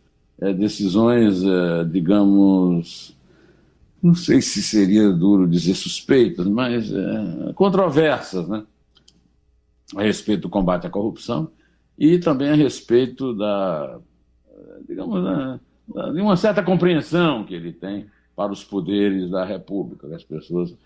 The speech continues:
que têm, é, pro poder, né? De qualquer maneira, ele, é, ele suspendeu a, a decisão, é, pela Justiça Federal de barrar na sexta-feira, até que o Ministério da Educação comprove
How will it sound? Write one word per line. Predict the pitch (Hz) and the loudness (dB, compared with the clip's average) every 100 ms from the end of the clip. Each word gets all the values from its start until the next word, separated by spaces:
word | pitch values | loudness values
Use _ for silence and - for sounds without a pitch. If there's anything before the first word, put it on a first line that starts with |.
| 127 110 107 | -20 -20 -6
que | 90 | -4
têm, | - 92 92 92 95 73 | 0 0 4 4 2 2
é, | 85 | -2
pro | 87 107 98 | 0 2 2
poder, | - 107 85 73 71 | 2 0 0 -2 -2
né? | 85 170 _ _ _ - | -2 -4 _ _ _ -2
De | 101 | 0
qualquer | 107 101 104 | 2 2 2
maneira, | 113 135 120 131 156 170 170 _ _ _ | 4 4 2 2 0 -4 -8 _ _ _
ele, | - 90 90 95 104 113 110 101 90 73 65 52 - | -8 -4 -4 -4 -4 -2 0 0 -2 -6 -14 -18 -14
é, | 80 80 78 73 67 53 50 50 62 _ _ _ _ _ - | -10 -8 -8 -8 -8 -12 -16 -20 -20 _ _ _ _ _ -10
ele | 82 78 78 71 67 _ _ _ _ _ - - | -8 -6 -4 -6 -8 _ _ _ _ _ -20 -16
suspendeu | - - 151 - 170 95 135 208 156 | -8 -6 -4 2 2 4 2 2 0
a, | 90 76 71 | 0 -2 -6
a | |
decisão, | 82 78 - 78 90 82 78 64 - | -8 -10 -14 -8 -6 -4 -6 -10 -12
é, | 76 | -10
pela | - 87 | -4 -2
Justiça | 78 76 - 80 76 | -2 -6 -8 -8 -8
Federal | 76 76 73 82 | -6 -4 0 2
de | 87 | 4
barrar | 110 107 82 95 98 - _ _ _ _ | 2 2 0 -2 -2 -6 _ _ _ _
na | - 87 | -8 -6
sexta-feira, | 85 87 87 101 - 107 - 85 | -4 -4 -2 -4 0 0 0 -4
até | - 92 | -4 -6
que | 90 | -4
o | |
Ministério | 85 78 90 85 | -4 -4 -4 -4
da | |
Educação | 85 82 - | -4 -6 -4
comprove | 104 110 98 90 98 | -4 -4 0 0 0